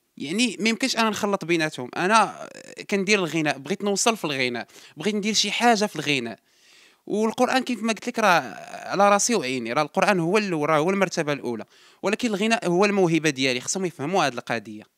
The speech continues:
الشهرة، الشهرة، الشهرة، ونوصل الموهبة ديالي للناس، لأن كل واحد مشهور، كيف ما كتعرف، كل، كل واحد عنده الدومين ديالو. مثلا، مثلا شي لاعب ديال الكرة، مثلا،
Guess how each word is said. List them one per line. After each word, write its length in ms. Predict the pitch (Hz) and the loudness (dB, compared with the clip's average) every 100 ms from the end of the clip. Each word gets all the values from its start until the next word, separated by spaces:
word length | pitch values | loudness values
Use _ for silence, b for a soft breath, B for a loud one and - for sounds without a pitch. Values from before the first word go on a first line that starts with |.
| _ _ _ _ _ | _ _ _ _ _
الشهرة، 880 | - - - - - 247 190 247 277 - | -14 -10 -6 0 2 4 6 6 6 4
الشهرة، 580 | - 254 196 226 285 - - | 2 2 4 4 4 0 -8
الشهرة، 480 | - 226 190 233 320 | -4 0 4 4 2
ونوصل 760 | 247 202 165 214 190 - 262 | -2 -2 0 2 2 2 0
الموهبة 420 | 226 220 202 196 | -2 0 2 2
ديالي 340 | 196 175 190 196 | 2 4 2 0
للناس، 360 | 214 302 - B B B - | 0 0 -2 B B B 0
لأن 240 | 202 254 | 4 4
كل 140 | 247 | 2
واحد 260 | 285 285 220 | 0 0 -4
مشهور، 320 | 196 202 214 | -4 0 -2
كيف 240 | 196 214 226 | -4 -8 -6
ما 80 | |
كتعرف، 320 | 233 277 370 - | -6 -6 -8 -6
كل، 240 | 339 330 370 - | -2 -2 -2 -4
كل 140 | 262 | 0
واحد 280 | 285 339 330 | 0 -2 -4
عنده 220 | 254 247 | -2 -2
الدومين 460 | 202 160 190 180 160 | 2 4 4 4 2
ديالو. 260 | 151 143 131 B B B | 2 0 -2 B B B
مثلا، 680 | 147 - 165 165 156 147 104 80 87 | -4 0 2 2 2 0 -2 -8 -8
مثلا 460 | 156 170 180 160 | -4 -2 0 0
شي 200 | 156 - | 0 0
لاعب 220 | 156 131 147 | 0 0 -2
ديال 200 | 127 156 | -2 -2
الكرة، 300 | - 208 165 | -4 -4 -2
مثلا، 1040 | 151 - 147 143 139 139 131 117 104 69 | -2 -4 -4 -4 -2 -2 -2 -2 -4 -8